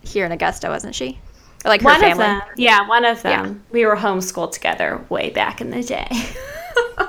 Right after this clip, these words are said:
Speaker 2: And Kayla, you are a Southern girl as well.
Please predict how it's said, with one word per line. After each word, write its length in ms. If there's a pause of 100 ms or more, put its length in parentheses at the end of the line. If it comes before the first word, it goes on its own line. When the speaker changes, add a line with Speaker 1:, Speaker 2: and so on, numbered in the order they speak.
(840)
Speaker 2:
And 280
Kayla, 400
you 160
are 220
a 180
Southern 580
girl 420
as 240
well. 680